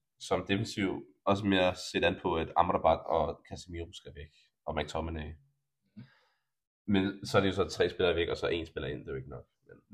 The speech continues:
Men, <laughs> øh, og så Usman Diomande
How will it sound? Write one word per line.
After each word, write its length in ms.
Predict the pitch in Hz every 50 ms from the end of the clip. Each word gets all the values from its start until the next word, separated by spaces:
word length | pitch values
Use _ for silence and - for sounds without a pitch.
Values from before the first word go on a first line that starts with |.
| - - - -
Men, 100 | - -
<laughs> 1040 | - - - - - - - _ _ _ - - - - - - _ _ _ - 95
øh, 260 | 87 85 82 85 82
og 60 | - -
så 180 | - 107 104 98
Usman 480 | 117 113 110 - 113 104 98 98 98 -
Diomande 560 | - 104 98 95 95 104 113 127 127 123 113